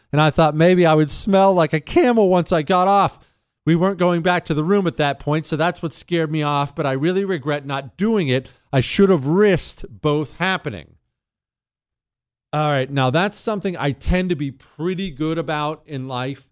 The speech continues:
You know, I do that whole live my life from my deathbed thing. What, when I'm dying one day, what will I wish I'd have done? Ride the camel or not ride the camel?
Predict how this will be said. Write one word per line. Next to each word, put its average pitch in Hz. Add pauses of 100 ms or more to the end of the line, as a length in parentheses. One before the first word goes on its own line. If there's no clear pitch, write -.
(180)
You 151
know, 160
I 147
do 151
that 139
whole 139
live 131
my 135
life 131
from 131
my 127
deathbed 123
thing. 131 (300)
What, 147
when 160
I'm 135
dying 143
one 143
day, 139 (200)
what 151
will 147
I 139
wish 131
I'd 147
have 117
done? 139 (220)
Ride 143
the 147
camel 151
or 127
not 135
ride 143
the 143
camel? 143